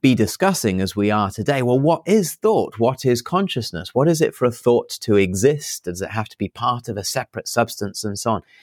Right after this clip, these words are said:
We all understand, in some sense, what we mean by thought and consciousness. But what I'm claiming, says Smart, is that what the answer, the correct answer to the question, "What is a thought or what is consciousness?"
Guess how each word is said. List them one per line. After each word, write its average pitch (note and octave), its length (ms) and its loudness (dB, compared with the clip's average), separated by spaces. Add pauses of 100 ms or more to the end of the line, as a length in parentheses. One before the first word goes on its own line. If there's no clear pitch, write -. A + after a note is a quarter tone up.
(300)
We C#3 100 6
all E3 180 4
understand, C#3 680 2
in E2 100 -8
some B2+ 240 -6
sense, A#2 260 -6
what - 140 -6
we G2+ 100 -6
mean A#2 220 0
by G2 160 -6
thought F#2+ 300 -6
and F#2 100 -16
consciousness. A2+ 720 -12 (560)
But B2 160 0
what C#3+ 140 4
I'm C3+ 120 0
claiming, C#3 520 2
says F#2+ 260 -6
Smart, G2 560 -8
is B2 240 2
that A#2+ 180 0
what C#3 300 0 (100)
the A#2 140 4
answer, E3+ 340 2
the F2+ 80 -6
correct D3+ 320 -2
answer D#3+ 320 -4
to F2 80 -14
the F2+ 80 -14
question, F#2+ 460 -8
"What G#2+ 240 -4
is F2 100 -10
a F2 80 -8
thought D3 460 0
or D#2+ 100 -8
what G#2+ 240 -4
is F2+ 140 -6
consciousness?" A2+ 720 -8